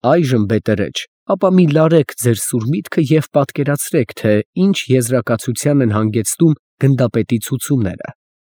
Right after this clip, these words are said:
Ես անմիջապես լարեցի միտքս, բայց միստր Ֆրենկլինին հատուկ էր անգլիական դանդաղկոտությունը,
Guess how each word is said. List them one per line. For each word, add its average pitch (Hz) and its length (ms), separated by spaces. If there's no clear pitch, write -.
Ես 110 340
անմիջապես 107 720
լարեցի 107 480
միտքս, - 400
բայց 110 360
միստր 147 480
Ֆրենկլինին 120 760
հատուկ 127 360
էր 107 220
անգլիական 117 680
դանդաղկոտությունը, 120 1040